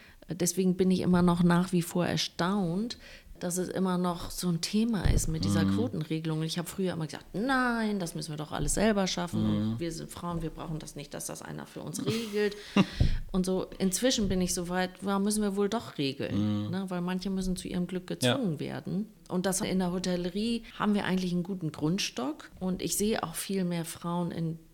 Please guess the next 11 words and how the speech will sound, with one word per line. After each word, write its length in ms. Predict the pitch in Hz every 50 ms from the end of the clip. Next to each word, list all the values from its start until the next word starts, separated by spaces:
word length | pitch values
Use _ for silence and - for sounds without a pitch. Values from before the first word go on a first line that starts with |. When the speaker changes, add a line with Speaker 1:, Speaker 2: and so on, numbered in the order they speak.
| - -
Speaker 1:
G 160 | - - -
Ms 240 | - 180 240 277 -
Positionen. 680 | - - 180 160 139 139 139 - - - 147 143 - 107 101
Speaker 2:
Mhm. 60 | 101
Speaker 1:
Also 140 | 101 98 -
ich 200 | - - 185 185
hab 140 | 202 -
noch 140 | 208 208 208
erlebt, 280 | - - 190 202 208 -
meine 260 | 190 185 185 180 - -
erste 340 | - 185 185 - 190 180